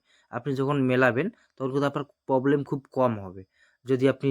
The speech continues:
আহ, জিরো করার সময় এভাবে দাগ লাইনটা কেটে নেন। তো, তো গাইস গাইডলাইন নেওয়ার পরে কিন্তু আমাকে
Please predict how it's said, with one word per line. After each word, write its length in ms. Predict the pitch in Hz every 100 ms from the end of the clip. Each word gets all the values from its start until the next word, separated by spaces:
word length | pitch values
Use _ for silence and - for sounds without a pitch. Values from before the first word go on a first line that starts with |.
| 123
আহ, 120 | 120 117
জিরো 340 | 110 139 139
করার 220 | 131 127 120
সময় 220 | 127 127
এভাবে 380 | 127 127 123 127
দাগ 260 | 113 117 117
লাইনটা 300 | 120 117 110
কেটে 260 | 113 113 101
নেন। 200 | 92 90 - _ _ -
তো, 60 | 135 - _ _ _ _ -
তো 40 | 147
গাইস 280 | 135 156 170 147
গাইডলাইন 420 | 131 139 151 156 147
নেওয়ার 240 | 139 143
পরে 200 | 147 156
কিন্তু 280 | 151 151 151
আমাকে 280 | 135 123 -